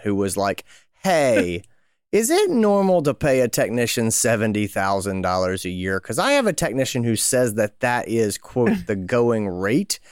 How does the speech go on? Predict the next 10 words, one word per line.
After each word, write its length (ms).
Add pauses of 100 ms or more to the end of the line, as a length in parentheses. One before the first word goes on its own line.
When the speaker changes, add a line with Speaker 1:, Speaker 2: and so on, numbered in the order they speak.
(380)
Speaker 1:
And 640 (360)
I 180
just, 440
uh, 320
that's 280
news 380
to 80
me. 400
Speaker 2:
<laughs> 40 (460)
Speaker 1:
And, 340